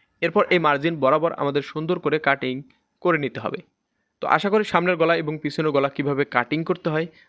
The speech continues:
তা আমি আপনাদেরকে বোঝাতে পেরেছি। তো এইভাবে আমরা সুন্দর করে গলাগুলো কাটিং করে নেব। এরপর সামনের গলা এবং পিছনের গলা এইভাবে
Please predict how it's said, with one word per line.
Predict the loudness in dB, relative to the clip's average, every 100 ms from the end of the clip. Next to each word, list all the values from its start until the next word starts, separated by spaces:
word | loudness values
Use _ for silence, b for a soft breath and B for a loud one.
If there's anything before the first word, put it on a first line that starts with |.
| b 0
তা |
আমি | 0 0
আপনাদেরকে | -2 0 0 -2 -8 -8 _ _
বোঝাতে | -2 0 0
পেরেছি। | 0 -2 -6 -16
তো | -8 0
এইভাবে | 2 2 0
আমরা | 0 -4
সুন্দর | -6 -4 -2 -2
করে | -2 0
গলাগুলো | 2 2 -2 -6 -10 b b b -2
কাটিং | -2 0
করে | 0 0
নেব। | -4 -8 -14 _ _ _ _ _ _ _
এরপর | -2 0 0 0
সামনের | -2 -2 0
গলা | 2 2 0
এবং | -6 -6
পিছনের | -6 -2 2
গলা | 2 2
এইভাবে | 2 0